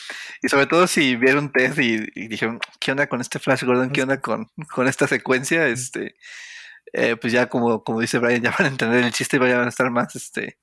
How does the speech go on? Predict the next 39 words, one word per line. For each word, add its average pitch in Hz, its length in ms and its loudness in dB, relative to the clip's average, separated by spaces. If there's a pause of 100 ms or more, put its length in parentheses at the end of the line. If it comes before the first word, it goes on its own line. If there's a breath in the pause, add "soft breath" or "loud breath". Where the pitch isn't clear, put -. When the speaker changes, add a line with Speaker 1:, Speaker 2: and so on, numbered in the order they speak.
(240 loud breath)
Speaker 2:
Empapados. 127 400 -2
Speaker 1:
familiarizados. 120 720 0
Speaker 2:
Ajá. 127 340 -14 (280 loud breath)
Speaker 1:
Este, 131 960 4 (120)
pero 143 180 6
sí, 214 260 2
creo 202 120 2
que 214 100 -2
es - 100 -2
una 190 300 6
de 156 80 0
estas - 240 -6
películas, 135 600 2
este, - 520 -6 (640)
que 107 140 0
la 101 120 2
verdad 110 200 2
no 123 160 -2
pegaron 117 380 2
en 107 100 -4
el, 92 220 -4 (320)
en - 120 -12
el 104 80 -10
público 127 420 -2
en 110 120 -4
su 104 140 -2
época, 143 480 -2 (580 loud breath)
pero 110 240 2
yo 127 160 2
creo 143 120 0
que 147 100 0
se - 120 0
ha 117 40 4
<laughs> - 80 -4
vuelto, - 280 2
este, 110 480 0
de 101 160 -4
culto. 143 460 -2 (840 loud breath)
Eh, 104 640 2